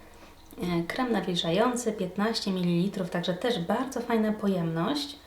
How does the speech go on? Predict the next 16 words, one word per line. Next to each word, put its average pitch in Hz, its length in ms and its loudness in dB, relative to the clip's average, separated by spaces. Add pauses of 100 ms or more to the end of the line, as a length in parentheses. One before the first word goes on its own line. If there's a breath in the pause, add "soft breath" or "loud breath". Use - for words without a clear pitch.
(100)
Na 208 160 2
pewno 220 300 2
chętnie 196 280 4
go 175 100 2
spróbuję. 202 540 4
Ja 202 140 2
generalnie 196 920 4 (1000 loud breath)
bardzo 175 360 4
już 170 240 0
dawno 185 460 2
nie 180 160 0
używałam 175 520 4
żadnej 180 280 2
pielęgnacji 170 540 2
od 165 120 0
Lancome. 165 480 2